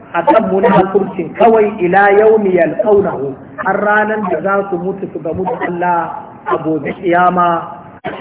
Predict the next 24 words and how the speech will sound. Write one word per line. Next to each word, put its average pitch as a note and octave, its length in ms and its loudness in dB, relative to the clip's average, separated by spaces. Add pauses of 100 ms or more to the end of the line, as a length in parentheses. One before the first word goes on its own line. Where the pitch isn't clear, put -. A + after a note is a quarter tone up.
(220)
munafurcin G3 760 0
za E3 220 2
su, D3+ 260 -4 (320)
za F#3+ 160 6
su D#3+ 120 -4
gama." C#3+ 400 -2 (840)
Me G#3+ 80 4
yasa A3+ 360 4
ya G#3+ 220 6
Allah? A#3 360 4 (520)
Allah G#3 160 0
ya - 160 0
ce, F3 400 0
"Ma G3+ 160 2 (120)
akhlafu G3+ 840 2
ay A3+ 160 6
bi - 300 0
sababi", A3+ 460 2 (680)
sakamakon A#3+ 1200 4 (460)
irin B3 400 -2
akhlafu A#3+ 640 4
Allah G#3 480 4
ma F#3+ 220 2
wa'aduhu, D#3+ 680 0